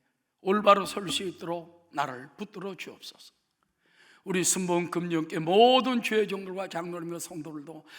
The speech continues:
하나님 앞에 똑바로 서서 상 받고 칭찬 받고,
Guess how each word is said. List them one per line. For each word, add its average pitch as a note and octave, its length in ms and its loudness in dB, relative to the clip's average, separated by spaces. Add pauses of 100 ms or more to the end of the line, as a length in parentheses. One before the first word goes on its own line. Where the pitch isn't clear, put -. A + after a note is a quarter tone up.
(100)
하나님 C#3+ 360 -6
앞에 B2+ 300 -14 (140)
똑바로 C4 420 -4
서서 A3+ 320 -6 (640)
상 A3 320 -2
받고 G3+ 380 0
칭찬 B3+ 460 0
받고, - 320 -8